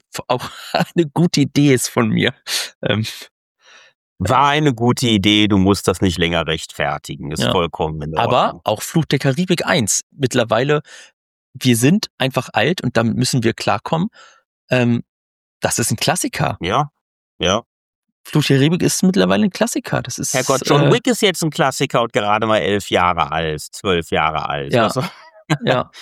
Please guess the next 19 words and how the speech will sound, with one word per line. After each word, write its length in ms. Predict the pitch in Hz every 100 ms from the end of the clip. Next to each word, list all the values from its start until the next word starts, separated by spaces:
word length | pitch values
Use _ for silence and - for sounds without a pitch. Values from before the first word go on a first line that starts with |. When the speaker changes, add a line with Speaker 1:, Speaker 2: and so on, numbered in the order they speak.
| - _
Speaker 2:
<laughs> 300 | - - -
Die 100 | 143
Zeit 360 | - 139 127
rast 540 | 107 104 104 104 - 113
und 120 | 90
rast 340 | 85 85 -
und 100 | 85 -
rast. 500 | - 80 - - _
Und 120 | - 127
sie 120 | 160
rast 260 | 160 240
Speaker 1:
Ist 140 | - 208
Speaker 2:
auch 260 | 196 190
Speaker 1:
so. 0 |
Speaker 2:
hier, 480 | 175 220 147 151 220 - _ _ _ _ 123
denn, 240 | 131 139
äh, 380 | 139 139 135 135
diese 260 | 135 139 139
Unterhaltung, 960 | 135 147 131 151 160 170 165 156 147